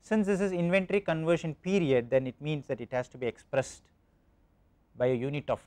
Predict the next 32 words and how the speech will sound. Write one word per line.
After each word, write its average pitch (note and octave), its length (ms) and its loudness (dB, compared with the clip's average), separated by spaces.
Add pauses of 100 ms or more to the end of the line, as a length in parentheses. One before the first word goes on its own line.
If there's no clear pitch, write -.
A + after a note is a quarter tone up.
time, C3+ 280 -2 (800)
and C#3+ 120 -6
usually E3 600 2
we C#3 100 -2
express C#3+ 440 -2
this C3+ 260 -4 (920)
in C3+ 260 -10
days. G#2+ 440 -2 (880)
So, C#3 80 4
how C3+ 140 10
do E3+ 100 10
we F#3 100 4
calculate C#3+ 580 0
this D3+ 220 -2
average B2+ 460 2
length B2 300 -4
of A2+ 100 2 (140)
time A2+ 320 -6 (540)
that A2+ 140 -6
is A#2+ 120 -8 (180)
required B2+ 560 2
to B2+ 60 -12
convert A#2+ 580 4 (1900)
raw B2+ 140 4
materials C3+ 580 -2
to A#2 100 -14
finished C3 400 -10
good A2+ 160 -6
and G#2+ 160 -6
then C3+ 200 -4 (200)
sell A2+ 320 -2
them? E2+ 160 -12